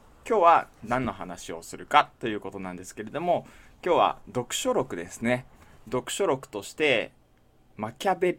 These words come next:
リの、えー、君主論というものを読んだので、これ古典ですよね、完全に。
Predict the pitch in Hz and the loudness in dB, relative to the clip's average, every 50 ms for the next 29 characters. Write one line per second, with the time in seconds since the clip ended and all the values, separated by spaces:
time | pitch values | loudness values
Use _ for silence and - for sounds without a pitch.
0 | _ - - 90 - - - _ - - - - - _ - 202 196 151 139 - | _ -10 -8 -8 -8 -8 -12 _ -20 -20 -20 -20 -16 _ -2 0 0 0 0 -4
1 | - - - - _ _ - - 117 117 110 107 107 101 101 98 95 95 92 - | -16 -20 -20 -20 _ _ -6 -2 0 2 2 2 0 -2 -2 -2 -4 -4 -6 -6
2 | - - 240 247 247 233 - 254 208 123 98 82 - - 113 110 107 107 107 107 | -4 -2 -2 0 0 -2 0 2 2 2 2 0 -4 -4 -2 -2 -2 -2 -2 -2
3 | 101 92 95 107 113 110 107 87 87 82 80 80 90 107 92 87 - - - - | -2 -2 -2 -2 -2 -2 -4 -6 -8 -10 -10 -8 -6 -6 -6 -6 -8 -16 -20 -20
4 | - - - - - - - 95 90 - - - - - - 117 - - 175 190 | -20 -20 -20 -20 -16 -12 -12 -12 -12 -12 -18 -20 -14 -10 -8 -6 -2 0 0 2
5 | 214 226 247 262 - - 143 107 90 92 104 110 113 113 - 110 101 104 101 101 | 2 0 -2 -2 -2 -2 -2 -2 -2 -2 -2 -2 -2 -2 -2 -4 -4 -4 -4 -6
6 | 98 98 98 98 101 101 - | -6 -6 -6 -6 -8 -8 -10